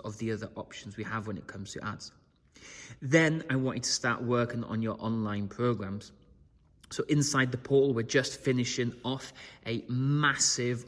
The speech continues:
online membership site training where we're gonna walk you through step by step by step how to create an online membership site for your fitness business. And then once it's built, it will take you about two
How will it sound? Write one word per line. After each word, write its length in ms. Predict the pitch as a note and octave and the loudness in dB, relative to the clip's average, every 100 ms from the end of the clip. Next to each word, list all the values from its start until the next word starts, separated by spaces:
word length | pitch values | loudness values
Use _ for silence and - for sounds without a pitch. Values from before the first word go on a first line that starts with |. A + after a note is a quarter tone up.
| - | -2
online 540 | B2+ C3 A#2+ A2+ A2 | 2 2 2 0 -2
membership 580 | A2+ A2 G#2+ - - - | -2 -4 -4 -6 -8 -6
site 320 | - G#2 G#2 | -8 -6 -8
training 480 | - - A2+ G#2+ G#2+ | -8 -4 -2 -2 -2
where 140 | A#2+ | 0
we're 80 | B2+ | 0
gonna 160 | A#2 A#2 | 0 -2
walk 460 | A2+ A#2+ - - | 0 0 0 -4
you 80 | A2+ | -10
through 280 | - - G#2+ | -8 -8 -6
step 600 | - - - B2+ - - | -4 -4 -2 -4 -6 -10
by 160 | - A#2+ | -4 -2
step 460 | A#2+ A2+ G#2+ - - | -2 -6 -8 -10 -6
by 140 | A#2 | -4
step 420 | - - A2+ - - - - | -4 -4 -6 -8 -18 -18 -14
how 220 | - B2+ | -6 -4
to 180 | A#2+ - | -4 -6
create 340 | - B2+ A#2+ - | -4 0 0 0
an 140 | G#2+ | -6
online 480 | - A2+ A2+ A2+ A2 | -4 -2 -2 -2 -2
membership 520 | A2+ A2 - A2+ - | -2 -4 -6 -8 -4
site 320 | - A2 G#2 | -4 -4 -8
for 280 | - - G#2+ | -8 -4 -4
your 100 | G#2 | -4
fitness 600 | - A#2+ - - A2+ - - | -8 -10 -10 -12 -12 -14 -10
business. 580 | - A#2+ A2+ G#2+ - - - - - - - - - | -2 -2 -2 -4 -4 -6 -10 -20 -20 -18 -18 -20 -10
And 160 | A#2 A2+ | -6 0
then 360 | D3+ E3+ F3+ E3+ - - | 2 4 4 0 -4 -2
once 440 | C#3 D#3+ - - | 0 0 0 0
it's 160 | C3 - | -2 -4
built, 480 | - D#3 E3 E3 - | 4 6 8 4 0
it 100 | C3+ | 0
will 100 | B2 | 0
take 280 | - G#2+ - | -4 -6 -4
you 60 | |
about 280 | A2+ A2+ - | -4 -4 -4
two 460 | - - C3+ C3 | -6 0 0 0